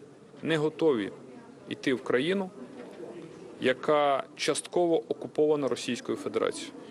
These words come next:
І Росія це знає. І в цьому є також мета Росії. Не тільки дестабілізувати політичну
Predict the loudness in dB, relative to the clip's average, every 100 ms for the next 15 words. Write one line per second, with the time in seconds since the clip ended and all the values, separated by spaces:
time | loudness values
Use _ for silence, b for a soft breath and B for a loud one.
0 | B 2 4 2 2 0 0 -2 -4 -14
1 | -20 -20 -20 -20 -20 -18 -16 -16 -14 -16
2 | -16 -4 -2 2 4 4 2 2 0 2
3 | 2 -2 -6 -4 2 2 2 0 -6 -6
4 | -10 -10 -2 -2 -2 -2 -2 0 0 0
5 | 0 4 4 4 2 0 -4 B B 0
6 | 2 2 2 0 -2 -4